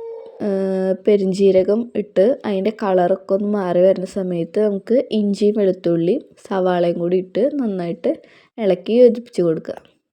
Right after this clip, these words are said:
അതിന് ശേഷം ഒരല്പം ഉപ്പും കൂടി ചേർത്ത് കൊടുക്കുക. അപ്പോൾ സവാള പെട്ടെന്നൊക്കെ ഒന്ന് വഴണ്ടി വരും.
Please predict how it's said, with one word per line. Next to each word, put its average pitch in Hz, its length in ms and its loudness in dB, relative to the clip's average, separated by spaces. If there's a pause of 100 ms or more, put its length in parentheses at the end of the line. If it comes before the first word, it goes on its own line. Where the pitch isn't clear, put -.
(180)
അതിന് 240 160 -8
ശേഷം 226 360 0
ഒരല്പം 220 640 -2
ഉപ്പും 233 380 -4
കൂടി 202 200 0
ചേർത്ത് 190 360 -6
കൊടുക്കുക. 165 320 -4 (500)
അപ്പോൾ 226 220 -2
സവാള 196 460 -2 (100)
പെട്ടെന്നൊക്കെ 185 600 -6
ഒന്ന് 180 180 -2
വഴണ്ടി 190 440 -2
വരും. - 220 -8